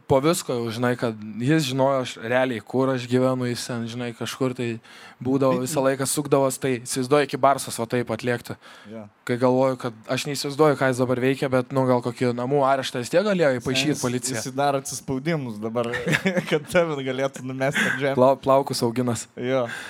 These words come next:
Speaker 2: Em, e, tu esi Instagrame už, beveik užpatentavęs hashtagą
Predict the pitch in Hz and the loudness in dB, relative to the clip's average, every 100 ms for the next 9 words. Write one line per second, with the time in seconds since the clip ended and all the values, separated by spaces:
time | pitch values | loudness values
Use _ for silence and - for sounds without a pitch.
0 | - - 123 127 127 123 123 127 117 - | -16 -8 -2 0 0 0 -4 -10 -14 -20
1 | - _ _ _ _ - _ _ _ - | -20 _ _ _ _ -20 _ _ _ 0
2 | 139 135 135 135 135 135 123 202 214 - | 2 4 2 2 2 0 0 2 4 4
3 | 156 - 190 190 156 151 151 - 143 147 | 0 2 2 2 0 -2 -2 -2 2 2
4 | 175 175 160 143 - - 80 92 139 139 | 2 2 0 -2 -8 -20 -20 -8 -4 -2
5 | 131 143 165 160 - 139 135 131 151 147 | -2 -2 -2 -6 -6 -4 -4 -2 -2 -2
6 | 123 131 123 - 160 135 98 | -6 -8 -6 0 0 0 -4